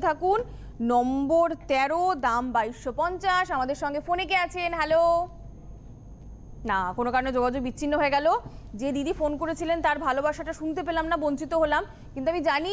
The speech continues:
ফোনে না পেলেও টেলিভিশনের ওপারে আপনারা যারা আছেন তারা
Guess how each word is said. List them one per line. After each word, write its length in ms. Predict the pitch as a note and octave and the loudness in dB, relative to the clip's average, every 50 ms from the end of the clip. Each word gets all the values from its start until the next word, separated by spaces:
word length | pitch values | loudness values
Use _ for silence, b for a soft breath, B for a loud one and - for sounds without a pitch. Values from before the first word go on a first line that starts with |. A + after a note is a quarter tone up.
| G#4+ G#4+ G#4+ | -2 -2 0
ফোনে 240 | E4+ D#4 D#4+ E4+ F4+ F4 D#4+ | 0 0 2 2 2 2 2
না 60 | D4 D4+ D4 D4+ | 2 2 2 0
পেলেও 280 | - E4 F4+ G4 G#4+ A4+ G4 - - - - - - - - - - - - C4 | -2 0 2 2 2 2 0 -2 -8 -14 -16 -16 -16 -16 -14 -14 -16 -6 -2 0
টেলিভিশনের 500 | C4 C4 C#4 C4+ D4 C#4 E4 D#4+ D4+ C#4 C4+ | 0 2 0 0 0 0 0 2 2 2 2
ওপারে 180 | B3 C#4 C#4 C#4+ C4 | 2 2 2 2 2
আপনারা 200 | - C4+ C4+ C4+ B3+ C4+ | 2 0 0 2 2 2
যারা 140 | C4 C4+ B3+ G#3+ | 4 4 4 2
আছেন 220 | D4+ - - D4+ D#4 D#4+ C#4+ | 0 -2 -2 -4 -2 0 2
তারা 120 | C4 A#3+ | 2 4